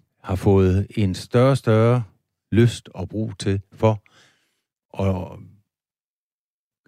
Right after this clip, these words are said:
iscenesætte en kontrol, og iscenesætte en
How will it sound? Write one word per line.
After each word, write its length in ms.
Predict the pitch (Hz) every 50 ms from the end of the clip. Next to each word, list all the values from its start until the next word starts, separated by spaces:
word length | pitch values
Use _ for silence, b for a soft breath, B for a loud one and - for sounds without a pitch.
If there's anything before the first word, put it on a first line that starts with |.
| _ -
iscenesætte 800 | 151 127 113 - - 147 156 170 170 - - 120 107 98 98
en 160 | - 113 101
kontrol, 540 | 98 - 104 98 92 - - 101 110 104 - - _ _ _ _ _ _ _ _ _ _ _ _ _ _ _ -
og 120 | 104 98
iscenesætte 880 | 95 - - - 127 131 143 156 127 107 113 101 95 87 92 95 - -
en 320 | - 98 87 87 95 -